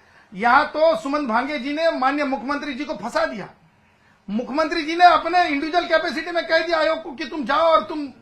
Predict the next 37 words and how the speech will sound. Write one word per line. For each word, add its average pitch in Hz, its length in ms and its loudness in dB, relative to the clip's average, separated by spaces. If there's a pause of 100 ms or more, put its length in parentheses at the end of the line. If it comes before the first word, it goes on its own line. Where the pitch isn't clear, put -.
(180)
पिछड़ेपन 277 500 -4
का 294 280 -4 (260)
सर्वेक्षण 269 420 -2
करके 247 280 -8
ले 185 140 -6
आओ। 156 120 -12 (560)
ये - 220 -8
सब 330 260 0
सारे 330 320 -2
जो 370 120 -4
चीजें 269 400 -4
हैं, 180 400 -6 (320)
ये, 302 280 -6
ये 302 160 -4
भूमिकाएं 330 840 2
संवैधानिक 302 560 2
भूमिकाओं 285 460 -4
के 277 80 -10
तौर 240 300 -4
पे 240 140 -10
नहीं 190 240 -8
है। - 140 -14 (380)
तो 392 60 -12
ये 320 60 -8
सारों 277 380 0
को 311 120 -8
लेते 262 360 -6
हुए 247 340 -6 (420)
खुले 294 160 0
वर्ग 277 180 0
पे 269 140 -8
अन्याय 220 340 -2
न 196 80 -6
हो 226 380 -6 (360)
और 254 340 0
ओबीसी 233 440 -6
कुणबी 247 500 -8